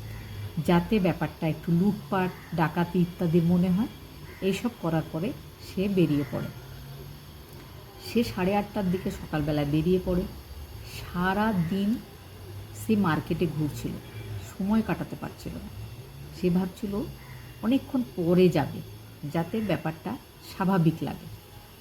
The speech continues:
তো সে অকারণ ঘুরে ঘুরে বাজারে ঘুরছিল। তারপর তার মনে হয় যে তার থেকে ভালো সে একটু বিউটি পার্লারে যাক, সেখানে গিয়ে একটু ফেসিয়াল,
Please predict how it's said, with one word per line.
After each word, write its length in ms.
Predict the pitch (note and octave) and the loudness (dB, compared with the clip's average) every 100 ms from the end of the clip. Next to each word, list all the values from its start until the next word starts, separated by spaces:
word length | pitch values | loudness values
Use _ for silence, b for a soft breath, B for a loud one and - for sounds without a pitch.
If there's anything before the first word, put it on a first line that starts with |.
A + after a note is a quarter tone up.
| - | -4
তো 160 | E3+ E3+ | 0 0
সে 320 | - A3+ A#3 | 2 2 2
অকারণ 580 | C4+ C4+ - D4+ D4+ C4+ A3 | 2 2 4 6 6 4 6
ঘুরে 140 | G3+ | 4
ঘুরে 200 | F#3 G3 | 6 4
বাজারে 380 | E3+ C#3+ D3+ E3 F3 | 4 2 2 2 2
ঘুরছিল। 380 | F3 - F#3 G3+ | 0 0 -4 -2
তারপর 320 | G3 G3 B3 B3 | -2 -2 -4 -4
তার 120 | A#3+ | -2
মনে 260 | A3 G3 G3+ | 0 0 0
হয় 220 | G3 G3 F3 | 0 -2 -4
যে 80 | E3+ - | -4 -2
তার 120 | D3+ - | -4 -2
থেকে 180 | F3 F#3+ | -2 0
ভালো 300 | F3 D#3 G3+ - - - - - - | 2 0 0 -6 -18 -20 -20 -18 -2
সে 200 | E3+ E3 - | 4 4 2
একটু 200 | G3+ F#3+ | -2 0
বিউটি 380 | E3+ G3 F3 G#3+ | 2 2 0 0
পার্লারে 480 | G#3+ G3+ G3 G3 F#3 | 0 0 0 0 0
যাক, 220 | F#3+ F#3+ - - - - | 0 -2 -10 -20 -10 -6
সেখানে 300 | D#3+ E3+ E3 D3+ | 0 2 2 4
গিয়ে 180 | E3 E3 | 4 4
একটু 420 | D#3+ - D#3 D3 - - - - | 0 -2 0 0 -6 -16 -20 -2
ফেসিয়াল, 600 | F3 E3+ - F#3 F3 E3 | 2 2 2 2 4 4